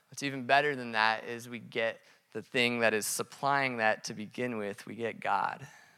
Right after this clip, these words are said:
See, when we loiter in the wilderness, one of, one of the downfalls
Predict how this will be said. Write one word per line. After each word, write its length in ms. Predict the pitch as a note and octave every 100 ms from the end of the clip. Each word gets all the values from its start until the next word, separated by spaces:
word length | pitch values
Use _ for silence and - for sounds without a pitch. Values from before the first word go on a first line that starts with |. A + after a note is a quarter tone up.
| _ _ _ _ _ _ _ _ _
See, 160 | - -
when 140 | D3
we 100 | D3+
loiter 420 | D3 D3+ D#3 D#3+ D3+
in 120 | C#3+
the 80 | B2
wilderness, 800 | C3 C#3 C#3+ C3+ A#2 A2+ - -
one 160 | B2+
of, 260 | C3 B2+ C3
one 140 | C3+
of 100 | C3
the 80 | A#2
downfalls 960 | A2 A2+ B2+ C#3 C3 B2+ A#2+ A2+ A2+